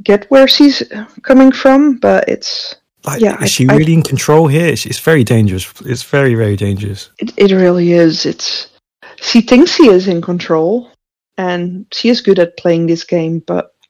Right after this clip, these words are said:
Speaker 1: I do think Alice has a fair point. It is a dangerous game she's playing, and with the Guardian's level of mood swings, it's easier to get on his bad side than on his good side. So, yeah, it's, it's tricky.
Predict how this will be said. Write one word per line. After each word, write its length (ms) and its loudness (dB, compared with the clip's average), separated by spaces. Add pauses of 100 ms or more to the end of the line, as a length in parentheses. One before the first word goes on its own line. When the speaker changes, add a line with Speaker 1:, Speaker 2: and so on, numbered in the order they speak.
(160)
Speaker 1:
I 80 4
do 160 2
think 280 0
Alice 280 -2
has 160 -4
a 60 -6
fair 260 -2
point. 520 -4
It 100 -2
is 420 0 (380)
a 60 2
dangerous 640 0
game 340 0
she's 300 -6
playing, 560 0
and 420 -2 (640)
with 200 2 (400)
the 80 2
Guardian's 580 2
level 240 0
of 140 -2
mood 280 -2
swings, 720 -4 (340)
it's 380 -2
easier 400 2 (400)
to 100 0
get 220 4
on 160 4
his 200 2
bad 340 -2
side 300 -2
than 180 0
on 140 0
his 160 -4
good 200 -4
side. 420 -6
So, 400 -6 (340)
yeah, 220 0
it's, 480 -8 (120)
it's 160 0
tricky. 520 -2